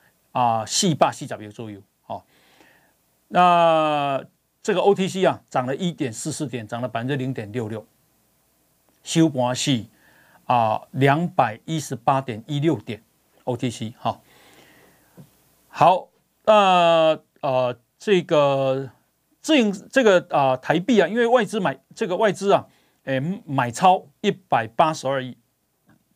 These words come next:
所以呢，今天的台北外汇市场的这个，啊，成交量是八点八五亿美金，这个量是不盖接啊。问题就是台币升值了八点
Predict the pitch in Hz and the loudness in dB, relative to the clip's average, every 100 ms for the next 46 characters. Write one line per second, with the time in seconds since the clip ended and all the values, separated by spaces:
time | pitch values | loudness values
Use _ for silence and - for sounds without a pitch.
0 | _ _ _ _ - 262 269 226 208 185 | _ _ _ _ 0 4 4 2 -2 -8
1 | _ _ _ _ 185 220 254 185 143 156 | _ _ _ _ 2 4 4 4 4 4
2 | 175 185 160 143 196 170 180 165 - 170 | 2 2 -4 -2 0 2 2 0 -4 -8
3 | 139 127 117 147 139 127 - 160 131 131 | -8 -8 -6 -2 -2 -2 -4 -6 -2 -2
4 | 120 113 110 _ _ _ _ _ _ 127 | -2 -6 -12 _ _ _ _ _ _ -6
5 | 120 117 147 175 170 151 - 147 - 147 | -6 -4 0 4 4 2 -2 -4 0 0
6 | 135 110 147 131 127 120 107 113 120 - | -2 -6 -4 -4 -6 -12 -14 -16 -16 -18
7 | _ _ _ - 277 220 165 190 170 147 | _ _ _ -4 0 2 4 4 4 -4
8 | 131 135 143 202 156 139 139 _ _ _ | -8 -6 0 0 0 -6 -10 _ _ _
9 | 117 117 208 160 127 117 147 147 131 - | -12 -2 0 0 -4 -6 -6 -4 -8 -10
10 | _ - 135 135 170 131 - 180 185 185 | _ -4 -4 -2 -4 -6 0 2 2 -2
11 | 117 113 - _ _ _ - 170 170 170 | -8 -6 -8 _ _ _ 2 2 2 -2
12 | 165 139 127 | -6 -8 -8